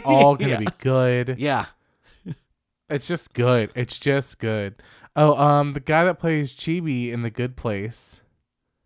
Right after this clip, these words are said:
Speaker 2: Yeah,
Speaker 1: Uh,
Speaker 2: Chidi.
Speaker 1: Chidi is in this.
Speaker 2: Chidi Anagonye.
Speaker 1: And he was the number one contender. Everyone thought he was gonna be Mister Fantastic.
Speaker 2: So good.
Speaker 1: I'm a, I was a little sad to see him.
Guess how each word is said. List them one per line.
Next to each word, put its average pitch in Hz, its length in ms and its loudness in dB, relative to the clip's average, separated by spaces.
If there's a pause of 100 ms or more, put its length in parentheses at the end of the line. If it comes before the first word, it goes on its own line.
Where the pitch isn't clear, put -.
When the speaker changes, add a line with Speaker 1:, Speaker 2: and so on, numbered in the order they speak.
Speaker 2:
Yeah, 165 220 2
Speaker 1:
Uh, 156 40 0
Speaker 2:
Chidi. 131 460 0 (260)
Speaker 1:
Chidi 131 540 -2
is 135 160 -4
in 123 120 -2
this. 120 260 -2
Speaker 2:
Chidi 170 260 0
Anagonye. 170 680 0 (280)
Speaker 1:
And 147 220 2
he 156 220 -2
was 151 600 4 (220)
the 147 140 0
number 143 320 2
one 143 240 2
contender. 151 480 -4
Everyone 127 320 -2
thought 131 200 -2
he 120 180 -8
was 117 160 -6
gonna 117 200 -4
be 117 120 -6
Mister 110 320 -8
Fantastic. 123 680 -12 (100)
Speaker 2:
So 185 380 -6
good. 196 380 -2 (960)
Speaker 1:
I'm 147 160 2
a, 151 80 2
I 147 120 2
was 147 140 6
a 143 40 -2
little 139 240 0
sad 156 260 0
to 165 60 -6
see 214 180 -6
him. 220 160 -10